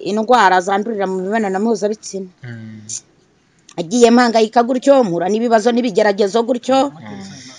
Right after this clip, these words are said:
Speaker 1: Ndarara, ndararaguza,
Speaker 2: Mm.
Speaker 1: ahari wabyumvisha uko abana banjye bajya bafungwa n'iki byose bazira kubona aho abandi barimo kurya bo babwiriwe.
Speaker 2: Mm.
Speaker 1: Kandi nta bushobozi mfite, nta bushobozi mfite.
Speaker 2: Mm.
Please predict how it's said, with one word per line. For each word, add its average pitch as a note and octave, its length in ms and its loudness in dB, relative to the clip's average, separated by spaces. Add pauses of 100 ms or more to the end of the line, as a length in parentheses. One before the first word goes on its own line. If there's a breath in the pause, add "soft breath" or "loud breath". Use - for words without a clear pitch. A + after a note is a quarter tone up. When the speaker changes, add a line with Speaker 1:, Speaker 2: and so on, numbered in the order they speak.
(1300)
Speaker 1:
Ndarara, A#3+ 400 8
ndararaguza, A#3 760 6 (100)
Speaker 2:
Mm. A#3 320 -12
Speaker 1:
ahari C4 200 10
wabyumvisha A#3 720 6
uko A#3 180 2
abana B3 320 8
banjye G3+ 240 4
bajya G#3+ 200 4
bafungwa G#3+ 460 4
n'iki B3 300 2
byose A3 340 4
bazira A3+ 380 6
kubona B3 340 4
aho A#3+ 140 6
abandi A#3+ 320 6
barimo A3 260 2
kurya A3+ 300 2
bo A#3+ 80 4
babwiriwe. G#3 640 2
Speaker 2:
Mm. C#3 160 -14 (720)
Speaker 1:
Kandi A#3 180 8
nta A3+ 160 2
bushobozi F#3 420 -4
mfite, - 420 -12 (420)
nta C#4+ 180 8
bushobozi A#3+ 500 -2
mfite. A#3 520 -4 (160)
Speaker 2:
Mm. F#3 500 -16